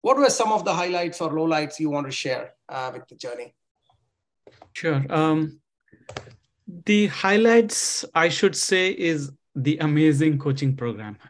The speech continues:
Speaker 2: I mean, it is, as I told earlier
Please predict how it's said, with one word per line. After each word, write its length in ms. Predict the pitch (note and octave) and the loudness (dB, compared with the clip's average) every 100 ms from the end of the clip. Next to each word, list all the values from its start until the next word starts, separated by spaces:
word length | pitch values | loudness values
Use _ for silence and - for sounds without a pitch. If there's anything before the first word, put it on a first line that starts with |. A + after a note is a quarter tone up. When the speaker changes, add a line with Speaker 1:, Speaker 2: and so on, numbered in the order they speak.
| _ | _
Speaker 2:
I 80 | B2+ | 0
mean, 360 | B2+ B2+ B2+ B2 - - - _ _ _ _ | 4 4 4 0 -10 -20 -20 _ _ _ _
it 240 | F3 D#3+ F#3+ | 0 2 4
is, 720 | E3 E3+ E3+ C#3 - - - - _ _ _ _ _ _ _ _ D#3 | 6 6 4 0 -6 -8 -14 -20 _ _ _ _ _ _ _ _ 0
as 220 | D3+ D3+ | 2 6
I 320 | D#3 D3+ C#3+ - | 6 6 2 -2
told 240 | E3+ F3 | 0 4
earlier 440 | D#3 C#3+ C3 E3+ | 4 6 4 2